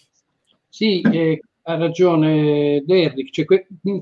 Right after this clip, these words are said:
la tua domanda è chiara, viene sempre fuori, no? Quando si parla di queste cose, eh, questa sorta di, anche all'università, eh, non solo a scuola, cioè, c'è questa,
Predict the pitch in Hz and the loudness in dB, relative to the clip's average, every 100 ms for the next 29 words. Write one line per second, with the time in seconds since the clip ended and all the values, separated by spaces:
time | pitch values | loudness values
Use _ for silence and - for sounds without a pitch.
0 | - - 196 160 180 190 226 202 156 - | -10 -10 -8 0 4 6 6 4 2 2
1 | 175 151 139 151 151 175 160 165 151 131 | 4 4 2 2 4 0 0 0 2 2
2 | 135 139 131 120 127 139 131 135 135 - | 2 0 -4 -8 -2 0 0 -2 -2 -2
3 | 131 127 110 117 123 131 - 143 - 147 | -4 -4 -6 -6 -4 -4 -4 -4 -2 -4
4 | 165 165 156 147 135 - _ _ - 233 | -2 -2 0 -2 -2 -16 _ _ -2 0
5 | 226 185 175 170 160 - 156 139 131 147 | 4 6 8 6 4 0 -2 0 0 -2
6 | 156 156 143 147 135 127 135 165 - 220 | -2 0 -2 -2 -6 -4 -6 -8 -8 -2
7 | 247 254 247 247 | -2 0 -2 -2